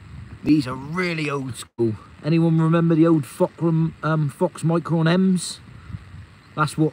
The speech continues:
these were mine. These are about twenty-five year old, I would have said. At least twenty year old. And I kept them and just passed them down to him. But they makes hell of a noise. But they do's the job.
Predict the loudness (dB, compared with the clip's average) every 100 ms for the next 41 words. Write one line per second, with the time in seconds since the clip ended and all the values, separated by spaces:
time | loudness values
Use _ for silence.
0 | -4 0 2 2 0 2 2 2 2 2
1 | 4 4 2 0 0 2 2 4 4 6
2 | 6 4 4 2 0 -2 0 0 -2 -14
3 | -20 -20 -20 -20 -20 -20 -20 -20 -12 -2
4 | 4 4 2 -4 -4 -6 -6 -6 -8 -10
5 | -16 -18 -18 -16 -14 -14 -14 -16 -14 -10
6 | -10 -12 -18 -20 -14 -14 -6 -6 -6 -10
7 | -10 -10 -12 -4 -2 -2 -4 -8 -6 -6
8 | -6 -4 -2 -4 -8 -12 -10 -10 -12 -12
9 | -2 0 0 -2 -4 -2 0 0 2 2
10 | 2 -2 -8 -4 -2 0 -2 -4 -12 -12
11 | -14 -14 -14 -16 -16 -16 -10 -8 -8 -8
12 | -8 -8 -8 -10 -8 -4 -2 6 8 8
13 | 4 4 4